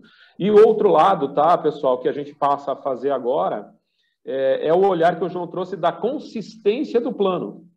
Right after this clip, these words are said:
É, o que que é consistência? É, é analisar se o conjunto de ações e atividades ele vai ser suficiente pra que o objetivo aconteça, tá?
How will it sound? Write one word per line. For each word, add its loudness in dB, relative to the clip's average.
É, 0
o -2
que -8
que 0
é 2
consistência? -4
É, -2
é 0
analisar -2
se -8
o -6
conjunto -6
de -6
ações -8
e -2
atividades -6
ele -6
vai -4
ser -10
suficiente -6
pra -2
que -6
o -2
objetivo -6
aconteça, -8
tá? -6